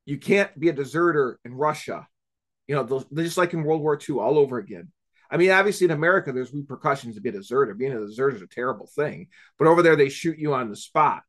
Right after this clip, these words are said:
And that's such a pathetic way to do business. You literally have to go in your country, grab people kicking and screaming, throw them on a bus, send them there and tell them, "If you don't fight, we're gonna shoot you."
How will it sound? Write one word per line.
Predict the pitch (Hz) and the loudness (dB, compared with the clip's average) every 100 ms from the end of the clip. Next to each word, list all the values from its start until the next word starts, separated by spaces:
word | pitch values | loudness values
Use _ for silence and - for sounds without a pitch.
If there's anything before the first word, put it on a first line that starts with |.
| _ _ _ _ _ _ _ - | _ _ _ _ _ _ _ -2
And | 160 | 2
that's | 175 175 - | 2 0 -2
such | - 175 170 | -2 -2 0
a | 147 | -2
pathetic | - 143 - 170 156 147 - - | -2 -10 -2 0 2 0 -6 -4
way | 147 143 135 | 2 2 2
to | - | -4
do | 123 127 | -10 -8
business. | 101 139 110 104 117 | 0 0 0 -10 -8
You | 151 160 | -2 0
literally | 160 185 175 | 2 4 4
have | 160 - | 2 -2
to | 135 | -4
go | 165 | -2
in | 202 | 2
your | 202 | 2
country, | - 151 131 - 107 190 _ _ _ | 2 -6 -8 -10 -10 -10 _ _ _
grab | 127 160 185 185 | 2 4 4 2
people | 190 190 180 | -8 -6 -6
kicking | 175 160 165 156 | -4 -6 -4 -6
and | 143 | -8
screaming, | - 147 120 90 92 - _ _ _ _ _ _ _ | -10 -8 -8 -10 -16 -20 _ _ _ _ _ _ _
throw | - 175 196 | 0 6 6
them | 202 190 | 6 2
on | 190 | -2
a | 170 | -2
bus, | 135 123 117 - - _ | -2 -2 -4 -12 -20 _
send | - - 175 185 | -16 -2 0 2
them | 160 | 0
there | 143 139 | 0 -2
and | 131 | 0
tell | 156 | -2
them, | 147 | -2
"If | 139 | -4
you | 147 | -2
don't | 165 165 | -2 -2
fight, | - 160 113 | -2 0 0
we're | 123 | -4
gonna | 117 | -6
shoot | 104 - - | -8 -14 -14
you." | 87 | -16